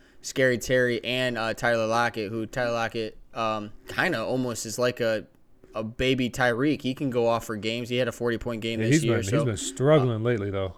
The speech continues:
Speaker 1: yeah, yeah. Well, we'll talk about the guy next to him
Speaker 2: <laughs>
Speaker 1: in there later, later in the, the segments that we have, because he's one of my guys to, to win you the league. But,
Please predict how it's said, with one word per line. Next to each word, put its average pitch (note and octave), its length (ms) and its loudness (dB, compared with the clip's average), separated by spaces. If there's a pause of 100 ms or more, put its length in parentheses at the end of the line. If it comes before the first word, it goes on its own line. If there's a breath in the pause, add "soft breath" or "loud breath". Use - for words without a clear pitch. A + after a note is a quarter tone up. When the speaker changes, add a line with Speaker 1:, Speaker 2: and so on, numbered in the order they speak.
Speaker 1:
yeah, C#3+ 540 6
yeah. D3 300 8
Well, C#3 400 4 (440 loud breath)
we'll C#3 100 -2
talk D#3 240 4
about C#3+ 380 4 (120)
the C3+ 120 -4
guy C3+ 200 4
next C3 280 2
to B2 140 -2
him C#3+ 360 0 (180)
Speaker 2:
<laughs> - 200 -20
Speaker 1:
in B2 120 -4
there A#2 240 -4
later, A#2+ 540 0
later B2+ 320 0
in A#2 120 -2
the, A2+ 200 -6 (420)
the A2+ 280 -4
segments A#2 560 -4
that A2+ 120 -4
we A2+ 120 -4
have, A2+ 260 -2
because A2 400 -6 (180)
he's B2 280 -4
one A#2+ 120 -4
of A2+ 60 -6
my A2 260 -4 (580 soft breath)
guys A#2 420 2
to, A2 320 -2 (400)
to B2 100 -8
win A#2+ 220 -4
you A#2 140 -4
the G#2 80 -6
league. A2 340 -4
But, C3+ 260 2